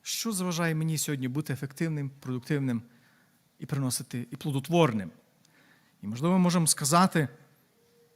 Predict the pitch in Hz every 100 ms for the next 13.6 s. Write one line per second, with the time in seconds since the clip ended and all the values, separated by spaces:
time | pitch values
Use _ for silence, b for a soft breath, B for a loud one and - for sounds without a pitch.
0 | _ 113 120 196 175 151 - 165 151 -
1 | 127 165 165 156 - 143 175 180 185 196
2 | 202 196 147 113 - B B B B 139
3 | 139 202 196 202 190 - 185 175 190 156
4 | 135 160 185 185 185 170 185 208 202 196
5 | 185 170 180 208 196 202 190 180 202 -
6 | 143 131 B B B B 185 202 202 196
7 | 196 196 190 180 180 220 220 190 180 -
8 | 214 196 - b b - 147 226 190 -
9 | 208 202 175 180 147 - 240 202 180 180
10 | 170 160 147 - - 190 180 196 170 156
11 | 139 151 226 202 202 190 220 170 170 156
12 | 214 190 196 190 180 151 - 160 139 131
13 | 180 170 160 160 165 104